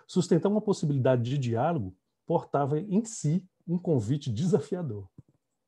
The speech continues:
Fora do âmbito familiar da clínica,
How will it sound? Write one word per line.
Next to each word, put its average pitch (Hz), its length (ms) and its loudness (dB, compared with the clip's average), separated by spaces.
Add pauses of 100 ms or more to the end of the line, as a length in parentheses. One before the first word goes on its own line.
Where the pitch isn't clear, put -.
(720)
Fora 226 360 6
do 131 200 4
âmbito 120 220 2
familiar 113 540 0
da 107 100 -4
clínica, 135 560 -2